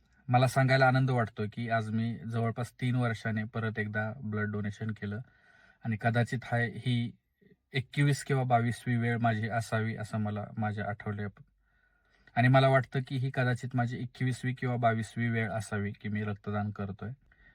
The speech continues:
एमबीबीएसला असताना आणि पोस्ट ग्रॅज्युएशनमध्ये मी दरवर्षी माझ्या बर्थडेला ब्लड डोनेट करायचो आणि ज्यावेळी महात्मा गांधी जयंती किंवा शिवाजी जयंती किंवा इतर कुठल्या कार्यक्रमानुसार जर ते ऑर्गनाइज केलं असेल तर त्यामध्ये मी ब्लड डोनेट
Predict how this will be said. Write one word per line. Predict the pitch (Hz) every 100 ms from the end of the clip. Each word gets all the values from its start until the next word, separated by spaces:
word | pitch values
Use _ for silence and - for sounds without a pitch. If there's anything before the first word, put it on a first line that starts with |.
| _
एमबीबीएसला | 139 135 143 139 139 - 147
असताना | 139 127 - 107 95
आणि | 95 110
पोस्ट | 107 117 110
ग्रॅज्युएशनमध्ये | 120 117 113 107 113 113 110 107 127 -
मी | 117
दरवर्षी | 120 127 127 117 - 131 185 190 -
माझ्या | 107 110 110
बर्थडेला | 110 113 113 113 117 104
ब्लड | 117 120 117
डोनेट | 120 117 110 -
करायचो | 110 110 104 - 110 - _ - - - -
आणि | 113 107 107 107
ज्यावेळी | 107 113 113
महात्मा | 110 107 117 110
गांधी | 107 110 107
जयंती | 107 101 98 101
किंवा | 110 107
शिवाजी | - 110 107 107
जयंती | 104 101 98 107
किंवा | 117 123
इतर | 117 131
कुठल्या | 127 - 120 120 120 107 - - -
कार्यक्रमानुसार | 120 117 120 117 117 120 110 117 113
जर | 120 117
ते | - 120 123 - _ -
ऑर्गनाइज | 120 117 127 127
केलं | - 120 113
असेल | 104 - 104 -
तर | 110
त्यामध्ये | 113 110 107 110
मी | 113
ब्लड | 110 110 110
डोनेट | 107 107